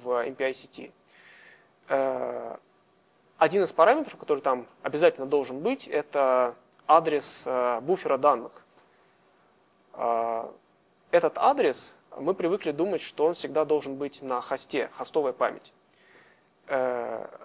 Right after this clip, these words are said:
дело в том, что начиная с куда четыре ноль и специфично для реализации M P I, Open M P I, это одна из реализаций, э, сделана возможность,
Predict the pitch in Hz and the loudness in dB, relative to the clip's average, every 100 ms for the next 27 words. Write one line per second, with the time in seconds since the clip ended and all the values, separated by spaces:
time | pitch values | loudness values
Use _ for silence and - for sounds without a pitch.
0 | - 143 180 - 240 285 - - 156 147 | -8 4 4 6 4 4 -4 4 4 6
1 | 135 - - 143 - 165 151 131 - - | 4 0 -6 -10 -4 0 2 0 -2 -10
2 | - 170 143 - - 147 139 170 247 269 | -6 -4 -4 -6 -6 -6 -4 0 0 -2
3 | - _ _ 170 170 147 127 - - 156 | -12 _ _ -8 -6 -6 -8 -12 -10 -8
4 | - - 175 - 143 127 135 139 131 139 | -8 -8 -6 -6 -8 -6 2 4 4 0
5 | 143 151 139 - - 131 123 - _ _ | 0 2 0 -2 -2 -2 -2 -6 _ _
6 | 135 - 139 123 - _ _ _ _ _ | -8 2 4 4 0 _ _ _ _ _
7 | _ _ _ - 180 165 131 123 139 165 | _ _ _ 4 4 4 -4 -4 2 4
8 | 285 - _ _ _ - 123 131 151 135 | 2 -8 _ _ _ 2 4 4 4 2
9 | 123 123 127 120 110 - - _ _ - | 2 0 0 -4 -6 -8 -20 _ _ -20
10 | - _ _ _ _ 139 135 131 127 127 | -20 _ _ _ _ 2 4 4 2 -2
11 | - 147 196 180 147 139 135 139 202 294 | -8 2 4 6 4 2 0 0 0 0
12 | 262 139 - - | 0 -2 -4 -14